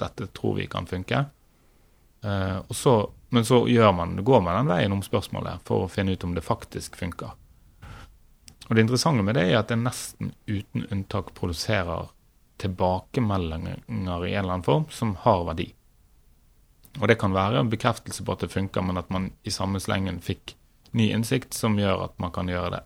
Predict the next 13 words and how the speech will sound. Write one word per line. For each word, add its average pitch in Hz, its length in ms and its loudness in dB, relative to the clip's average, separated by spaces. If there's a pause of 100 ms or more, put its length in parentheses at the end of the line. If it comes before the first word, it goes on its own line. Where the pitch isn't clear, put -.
(160)
enda 101 240 2
bedre, 92 320 -2
eller 92 240 -8
komme 104 160 -6
opp - 160 -12
med 92 160 -6
en 90 140 -8 (640)
ny 101 400 -2
idé 90 380 -2 (100)
eller 98 200 -4
et 95 100 -8
nytt - 280 -10
perspektiv. - 500 -8